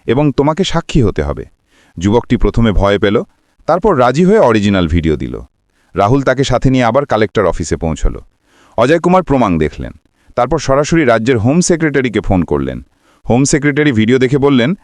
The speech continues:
"জমিদার আইন ভঙ্গ করেছে, তাকে শাস্তি দিতে হবে।" পরের দিন সকাল দশটায় কালেক্টর জেলার বড় অফিসে প্রেস কনফারেন্স ডাকলেন।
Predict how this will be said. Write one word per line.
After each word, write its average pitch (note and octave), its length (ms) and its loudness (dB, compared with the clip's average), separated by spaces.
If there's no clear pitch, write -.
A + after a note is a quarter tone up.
"জমিদার G2+ 380 2
আইন G#2+ 220 2
ভঙ্গ G#2+ 280 2
করেছে, A2 400 -2
তাকে F2 200 -2
শাস্তি G2+ 340 0
দিতে G#2 220 2
হবে।" C#2+ 260 -2
পরের A#2+ 240 2
দিন C#3 140 -2
সকাল A#2+ 300 0
দশটায় B2 440 0
কালেক্টর A#2+ 420 0
জেলার A2+ 260 2
বড় A2 220 2
অফিসে C3 280 0
প্রেস B2 220 -2
কনফারেন্স D#2 460 -2
ডাকলেন। C2 360 -6